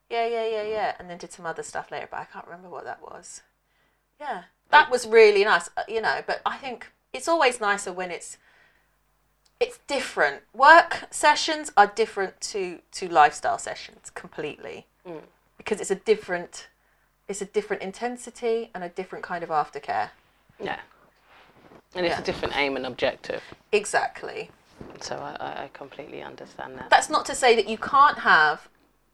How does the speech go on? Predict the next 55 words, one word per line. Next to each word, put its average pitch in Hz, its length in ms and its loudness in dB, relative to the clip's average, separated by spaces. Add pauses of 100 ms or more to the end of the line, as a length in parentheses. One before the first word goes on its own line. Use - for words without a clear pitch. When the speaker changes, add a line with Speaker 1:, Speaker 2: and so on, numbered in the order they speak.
(720)
Speaker 1:
wonderful, 196 640 4
intense 180 580 -2
and 170 120 -6
aftercare 170 520 0
sessions 147 840 -8 (600)
like 165 380 0
that. 139 300 -2 (180)
Speaker 2:
Especially 262 340 4
if 277 100 4
it's 233 80 10
a - 40 8
Speaker 1:
Professionally. 233 360 6
Speaker 2:
regu-, - 60 -18
professionally, 233 480 4
especially 208 320 -2
if - 100 -6
it's 175 140 -8
a 165 80 -2
regular 151 360 -2
Speaker 1:
But - 80 0
it 240 40 4
Speaker 2:
client. 240 160 6
Speaker 1:
has 247 120 4
to, 269 80 -14
yeah, 233 120 2
it - 80 0
has 240 200 -8
to - 60 -18
be 240 60 -12
someone 208 300 -8
regular 185 320 -6
that 170 180 -10
you 175 100 -12
can - 200 -20
trust, 175 260 -6
that - 140 -18
you 170 80 -10
know, 160 320 -2
that 151 260 -10
maybe 165 280 -8
is 156 100 -14
someone 151 300 -10
who 147 260 -16
has 143 120 -16
been 151 140 -18
serving 151 380 -12
you 143 80 -20
for - 140 -18
a 147 40 -14
few 151 220 -18
months 151 240 -16
that's - 120 -16
looking 160 280 -14
to - 80 -20
be - 160 -20